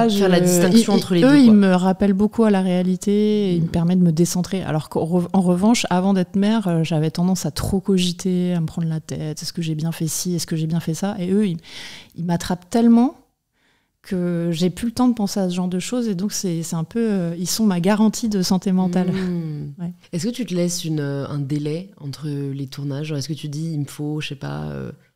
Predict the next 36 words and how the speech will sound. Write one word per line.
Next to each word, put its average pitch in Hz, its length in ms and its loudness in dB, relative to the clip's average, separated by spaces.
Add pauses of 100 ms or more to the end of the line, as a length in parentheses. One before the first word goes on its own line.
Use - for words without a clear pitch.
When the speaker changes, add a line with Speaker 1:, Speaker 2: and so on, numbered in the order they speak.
(120)
Speaker 2:
au 165 100 -2
moins 165 640 0
une 147 140 -6
semaine, 156 320 -4
deux 147 80 -6
semaines 156 240 -4
avant 143 180 -4
de 135 460 -4 (280)
Speaker 1:
Ouais, 175 180 2
quand - 100 -2
Speaker 2:
retourner 165 500 4
Speaker 1:
même. 156 40 2
Speaker 2:
un 151 100 0
Speaker 1:
Ouais, 151 60 0
Speaker 2:
autre 151 180 -2
Speaker 1:
ouais. 143 100 -4
Speaker 2:
rôle ? 165 240 0
Speaker 1:
Ouais, 160 160 0
quand 165 100 2
Speaker 2:
Ouais. 165 60 4
Speaker 1:
même, 151 160 0
je 147 80 -6
me 147 120 0
laisse 147 260 -2
au 160 40 0
moins 170 220 0
deux 156 160 -4
semaines 160 260 -4
de 156 120 -4
délai, 156 320 -4
carrément, 160 420 -4
le 160 100 -2
serait-ce - 280 -8
que 180 80 -4
pour, 156 320 -6
euh, 143 160 -4